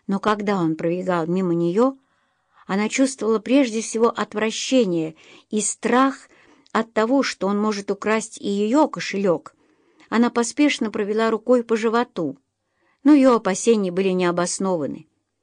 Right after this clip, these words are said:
Кошелек был там, где ему и положено было находиться, под рубашкой. Когда Элен оглянулась, мальчишки уже не было видно.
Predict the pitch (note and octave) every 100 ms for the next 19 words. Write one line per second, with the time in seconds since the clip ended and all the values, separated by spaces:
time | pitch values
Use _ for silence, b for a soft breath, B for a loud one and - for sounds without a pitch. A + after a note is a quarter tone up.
0 | _ - G3 G#3+ G3 F3 D#3+ D#3+ D#3 A3+
1 | C#4+ C#4 b b b F#3 F3+ G3+ G3+ G3+
2 | F#3 F3 F3 C4+ B3 A3+ F#3 F#3 F#3 F#3
3 | F#3 F3 D3+ - - - _ _ _ _
4 | - F#3+ G3 F#3 F3+ D#3 - - - _
5 | _ _ _ - G#3 G3+ F3+ F#3 G3 F3
6 | E3 F3 F#3+ C4 F3 - - _ _ _
7 | _ - D4 C#4+ E4 D4+ - A#3 G#3+ A3
8 | A3+ A3 D#3+ D#3 D#3+ D3+ D3 C#4